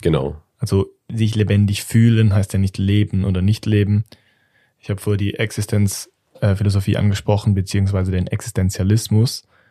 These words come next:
Speaker 2: Das kann ich nachher noch ausführen, worum es da eigentlich geht. Aber, ähm, was ich eben noch in, äh, unser gemeinsames Vorbereitungsdokument geschrieben habe, war, es gibt um die vierhundertfünfzig Millionen Google-Einträge zu Feeling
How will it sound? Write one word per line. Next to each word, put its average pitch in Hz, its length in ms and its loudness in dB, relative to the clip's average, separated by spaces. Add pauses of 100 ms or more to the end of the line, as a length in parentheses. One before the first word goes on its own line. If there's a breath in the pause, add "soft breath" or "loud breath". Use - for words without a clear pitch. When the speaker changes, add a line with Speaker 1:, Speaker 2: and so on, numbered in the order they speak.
(140)
Speaker 2:
Das - 80 -20
kann 104 140 2
ich 98 60 4
nachher 98 200 0
noch 90 160 -2
ausführen, 101 560 0
worum 101 200 2
es 107 80 -2
da 101 140 -2
eigentlich 98 340 0
geht. 127 360 -2
Aber, 101 280 0
ähm, 98 260 0 (640)
was 110 160 0
ich 104 180 -4
eben 101 260 -2
noch 101 220 -2
in, 101 380 0
äh, 92 300 -4 (640)
unser 104 420 2
gemeinsames 101 760 0
Vorbereitungsdokument 104 920 -2
geschrieben 98 400 -4
habe, 92 260 -2
war, 95 280 -2 (920 soft breath)
es - 120 -10
gibt - 220 -8
um 131 140 4
die 117 140 4
vierhundertfünfzig 117 1400 2
Millionen 107 640 0 (120)
Google-Einträge 104 800 -4
zu 110 500 -4
Feeling 107 640 0